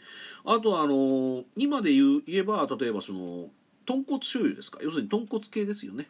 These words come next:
あの、そちらの方って結構食べるようになりました。例えば、よく逆に、あの、まあ、変な話ですけど、若い時に、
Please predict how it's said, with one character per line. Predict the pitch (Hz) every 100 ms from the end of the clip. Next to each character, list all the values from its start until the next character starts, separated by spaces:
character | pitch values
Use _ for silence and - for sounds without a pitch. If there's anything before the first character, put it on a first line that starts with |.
| - - - -
あ | 151
の、 | 151
そ | 214
ち | 208
ら | 302
の | 277 269
方 | 277 165
っ |
て | - - 147 -
結 | - -
構 | 147 135
食 | 139 135
べ | 113
る |
よ | 95
う |
に | 85
な | 76
り |
ま | 71
し | -
た。 | - 196
例 | 370
え |
ば、 | 277 110 - - _ _ 196
よ | 285
く | 277
逆 | 143 143 - 277
に、 | 285 247 110 - -
あ | 131 131
の、 | 127 127 123 - _ _ _ -
ま | 156
あ、 |
変 | 196 247
な | 143
話 | 107
で | 113
す | 101
け | 117
ど、 | 165 117 87 _ _ - - -
若 | 190 - 349
い | 320
時 | 285 240
に、 | 254 262 180 131